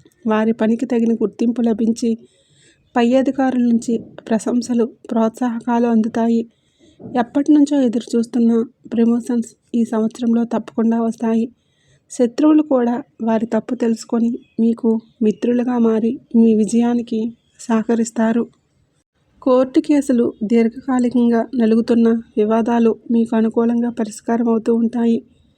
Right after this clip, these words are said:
మీరు విజేతలుగా నిలుస్తారు. ఈ సంవత్సరం కొత్త భూములు, అందమైన అలంకరణలతో కూడిన ఇల్లు లేదా విలాసవంతమైన వాహనాలు కొనుగోలు చేసే యోగం బలంగా ఉంది. ముఖ్యంగా మే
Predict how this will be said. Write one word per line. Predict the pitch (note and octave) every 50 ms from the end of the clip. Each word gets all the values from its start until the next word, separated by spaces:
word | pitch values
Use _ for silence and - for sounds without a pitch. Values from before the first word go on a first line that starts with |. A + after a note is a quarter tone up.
| _ _ _ _ _ _ _ _
మీరు | - A3+ A3+ A#3 A#3 A#3 A#3 F#4+ - -
విజేతలుగా | B3 A3 A3+ G#3 A#3 A#3+ A#3 A#3 A#3+ A3+ A#3 A#3+ A#3+
నిలుస్తారు. | A#3 A3+ A3+ G#3+ - - - A3+ A3+ A3 A3+ - - _ -
ఈ | A#3 A3+
సంవత్సరం | A3 - A3+ A3 A3+ A#3 A#3 - B3 A#3+ A#3 A#3 - - _ _
కొత్త | - - A3 A3 - -
భూములు, | B3 A#3 B3 A#3+ A#3 A#3 A#3 A3+ A3+ A3 - _ -
అందమైన | A3 G#3+ A3 A3+ A#3+ B3 C4 C4 A#3+ A#3+ A3+ A3+ -
అలంకరణలతో | - A#3 G#3+ A3+ A3+ A3+ B3+ A#3 A#3+ A#3+ A#3+ A#3 A#3 A#3 - A#3 A#3 B3 - _ _ _ _ _ _ _ _ _ _ _ _ _
కూడిన | B3 A#3 A3+ A3+ A3 A3+ A3+ A3+ - - _
ఇల్లు | A#3 A3+ A3+ A3+ A#3+ A#3+
లేదా | A#3+ A#3 A#3+ A3+ A3+ A#3+ A#3 A#3 A#3 - _ _ _
విలాసవంతమైన | A#3+ A3 A3 A3+ A#3+ A#3 C#4 C4 B3+ B3 A#3 C4+ A#3+ A#3 A#3 A3+ A3+ A3 B3+ B3+ - _ _ -
వాహనాలు | G#3 G#3+ A3 A#3 A#3 B3 B3 B3 B3 A#3+ A#3+ A#3+
కొనుగోలు | - A3+ G#3+ A3+ A3+ A3+ A#3 A#3 A3+
చేసే | - B3 A3+ A3+ - B3+ A#3+ G#3+
యోగం | G#3+ G#3+ A3 A3 A#3 A3+ A3+ A3+ - _ _ _ _ _ _ _ _ _ _ _
బలంగా | G#3+ A#3 A#3 A#3 A#3 A#3 A#3+ A#3+ A#3
ఉంది. | A#3+ A3+ A3+ A#3 A#3+ - _ _ _ _ _ _ _ _ _ _ _ _
ముఖ్యంగా | B3+ A3+ A#3 - D4 D#4 D#4 D#4+ D4+ C#4+
మే | B3+ A#3 A#3